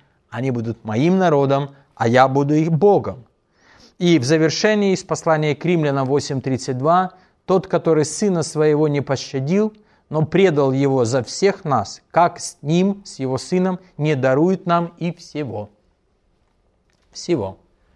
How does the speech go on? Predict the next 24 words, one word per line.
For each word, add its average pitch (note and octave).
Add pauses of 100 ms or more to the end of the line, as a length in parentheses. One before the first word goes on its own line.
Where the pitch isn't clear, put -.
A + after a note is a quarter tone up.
(120)
Мы G#3
же G3+
в D#3
данном D#3+
случае C3+
обозначаем, C#3+
что -
и -
дарует D#3
нам G3 (300)
здоровые A#2
тела, A2+ (180)
исцеления. A#2 (560)
Исцеление. A#2 (560)
Фактически -
я D3+
могу F#3
сказать D3+
так, G2
что - (100)
исцеление — A#3
это D#3+
вопрос F#3 (340)
вашего E3+